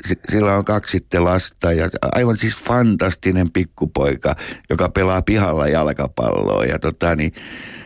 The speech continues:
eilen juteltiin viimeksi, hän tuli meidän luo sitten käymään ja siinä juteltiin,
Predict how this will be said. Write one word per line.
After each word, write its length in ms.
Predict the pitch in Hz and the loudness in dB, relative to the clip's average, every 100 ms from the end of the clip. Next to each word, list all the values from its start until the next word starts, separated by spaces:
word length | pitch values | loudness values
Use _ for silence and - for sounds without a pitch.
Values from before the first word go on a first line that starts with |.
| - - | -6 0
eilen 420 | 165 151 127 123 | 2 4 4 2
juteltiin 580 | 120 117 107 95 98 101 | 2 2 0 2 2 4
viimeksi, 320 | 98 87 - | 2 0 0
hän 100 | 98 | 0
tuli 200 | 95 98 | 2 2
meidän 360 | 104 98 92 | 4 4 4
luo 160 | 90 87 | 2 2
sitten 240 | 80 - 80 | 0 -6 -2
käymään 640 | 98 90 85 85 76 65 | 2 2 2 2 0 2
ja 160 | 71 - - - - | 2 0 -2 -14 -4
siinä 220 | 170 143 | 0 2
juteltiin, 400 | 147 139 123 110 | 2 2 0 -2